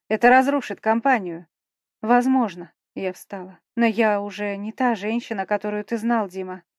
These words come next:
Я больше не боюсь потерять то, что у меня есть. Потому что самое ценное — моё достоинство и свободу — ты уже не сможешь у меня отнять». Я направилась к двери, чувствуя его взгляд спиной.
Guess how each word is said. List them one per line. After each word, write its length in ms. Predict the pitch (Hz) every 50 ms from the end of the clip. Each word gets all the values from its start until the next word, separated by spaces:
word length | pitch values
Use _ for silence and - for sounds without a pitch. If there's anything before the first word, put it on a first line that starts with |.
| _ _ _ _
Я 160 | 240 247 240
больше 280 | 214 254 247 - - 269
не 120 | 262 269
боюсь 380 | 226 269 277 262 240 202 - -
потерять 500 | _ 196 - - 208 202 202 196 196 _
то, 160 | - 269 277
что 200 | 247 - - 170
у 40 | 170
меня 260 | 180 190 196 196 196
есть. 440 | 196 202 214 220 180 - _ _ _ _ _ _ _ _ _ _
Потому 300 | - 214 - 202 208 202
что 180 | - - -
самое 460 | 220 - - - 311 302 302 285 240 226
ценное — 680 | - - - 220 185 175 175 175 175 175 175 185 - _ _ _
моё 280 | 220 226 220 220 220 214
достоинство 840 | 190 208 214 - - _ _ 226 214 202 180 175 - - _ -
и 140 | - - 214
свободу — 640 | - - 190 196 190 190 214 277 302 262 190 180 175 _ _
ты 140 | - 226 196
уже 240 | 185 196 190 220 220
не 120 | 220 233
сможешь 580 | - - - 240 233 233 233 196 190 175 - -
у 60 | 185
меня 300 | 190 196 196 190 185 180
отнять». 500 | 185 - - 190 175 165 - - - _ _ _ _ _ _ _ _ _ _
Я 220 | - 214 202 208 196
направилась 580 | 196 196 - - 196 190 185 185 180 185 180
к 80 | 180 180
двери, 460 | 185 185 190 226 254 262 226 185 165 _ _ _ _
чувствуя 540 | - - 269 254 - _ 226 220 220 214 214
его 240 | 214 208 196 202
взгляд 420 | 196 196 190 202 233 233 226 196 -
спиной. 580 | - - _ 196 202 202 214 208 196 180 160